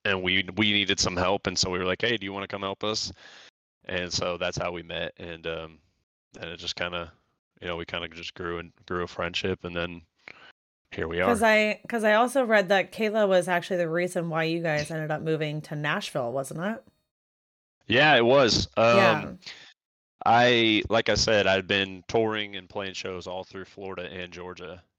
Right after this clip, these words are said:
Speaker 2: Mm-hmm.
Speaker 1: and, um, you know, I mean, I, I love singing, but if you, if you, if you play the same circuit over and over again, against, eventually you kinda get burnt out, and I was getting to the point where I was
Speaker 2: Yeah.
Speaker 1: just getting burnt out. I had gotten to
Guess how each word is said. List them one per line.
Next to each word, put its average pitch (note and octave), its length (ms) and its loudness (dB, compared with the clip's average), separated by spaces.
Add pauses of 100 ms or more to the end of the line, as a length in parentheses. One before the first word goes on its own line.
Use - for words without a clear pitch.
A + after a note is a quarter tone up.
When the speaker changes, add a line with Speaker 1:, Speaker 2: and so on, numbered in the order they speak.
(160)
Speaker 2:
Mm-hmm. F#2+ 500 -2
Speaker 1:
and, - 80 -16 (760)
um, F2+ 600 -6 (1200)
you F#2 140 -12
know, E2 300 -8 (160)
I G2+ 60 -8
mean, F#2 200 -2
I, F#2+ 220 2
I G2+ 80 0
love G2 300 -2
singing, F#2+ 380 -6
but E2+ 100 -8
if - 140 -12
you, F2 60 -12 (220)
if - 180 -14
you, F#2 200 -8
if - 120 -14
you F2+ 60 -8
play G2+ 220 0
the F2+ 80 -2
same F#2 280 -2
circuit F#2 400 -2
over F2 200 -2
and F2 80 -6
over E2+ 220 -4
again, E2 240 -4
against, F#2 380 -6
eventually F2+ 400 -4
you D#2+ 80 -4
kinda F2 200 -6
get E2+ 160 -6
burnt E2 220 -2
out, E2+ 220 -4
and F#2+ 100 -4
I G#2 40 2
was G#2 140 -2
getting A#2 160 -2
to G2 60 -8
the F2 60 -12
point G#2 240 -2
where G#3+ 100 2
I - 20 2
was F2 100 -2
Speaker 2:
Yeah. - 20 -4
Speaker 1:
just F#2+ 160 -2
getting F2+ 200 -4
burnt E2+ 220 -2
out. F2 260 -2 (440)
I G2+ 100 4
had G2+ 120 2
gotten G2 320 2
to F2+ 360 -8